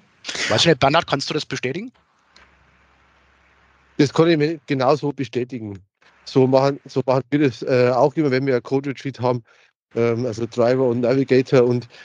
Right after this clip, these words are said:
Speaker 2: ich find's auch immer erstaunlich, wenn jetzt jemand anders hackt, dann fallen mir immer tausend Dinge ein, wie man das jetzt programmieren könnte,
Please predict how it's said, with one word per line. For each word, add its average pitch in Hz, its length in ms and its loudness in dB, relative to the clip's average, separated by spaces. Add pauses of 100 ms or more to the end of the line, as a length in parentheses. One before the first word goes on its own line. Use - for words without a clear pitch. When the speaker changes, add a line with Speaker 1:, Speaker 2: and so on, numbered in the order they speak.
Speaker 2:
ich 131 120 -4
find's 143 240 2
auch 147 120 6
immer 147 140 4
erstaunlich, 135 680 -4
wenn 131 140 2
jetzt 117 180 -4
jemand 123 280 -4
anders 131 420 -2
hackt, - 320 -8 (440)
dann 120 200 0
fallen 131 240 2
mir 131 120 2
immer 127 200 2
tausend 135 440 -2
Dinge 147 280 0
ein, 135 260 4 (560)
wie 139 100 2
man 143 180 2
das 131 140 -2
jetzt 135 180 -4
programmieren 127 500 2
könnte, 151 540 0